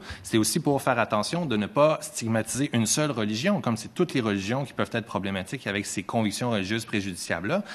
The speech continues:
ben, assurons-nous de parler des religions et non pas uniquement de l'islam ou encore du niqab et de la burqa.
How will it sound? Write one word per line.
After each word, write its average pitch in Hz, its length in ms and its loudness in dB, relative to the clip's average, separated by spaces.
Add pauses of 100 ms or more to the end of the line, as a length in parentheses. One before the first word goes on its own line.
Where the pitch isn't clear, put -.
(140)
ben, - 80 2
assurons-nous 120 560 2
de 131 80 2
parler 104 320 2
des 107 220 4
religions 110 680 2
et 87 80 -6
non 87 160 -6
pas 143 140 -6
uniquement 120 420 -4
de 98 140 -4
l'islam 120 480 -4
ou - 20 4
encore 110 240 0
du 98 120 -2
niqab 110 260 -4
et 101 60 -4
de 92 40 -4
la 87 80 0
burqa. 85 320 -6